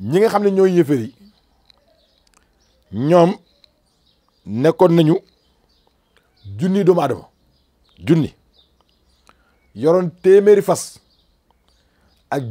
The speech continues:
juróom-ñaar téeméeri gëlëm. Kon kooku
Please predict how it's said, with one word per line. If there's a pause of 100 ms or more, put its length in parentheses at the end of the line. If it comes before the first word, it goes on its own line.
juróom-ñaar
téeméeri
gëlëm. (760)
Kon
kooku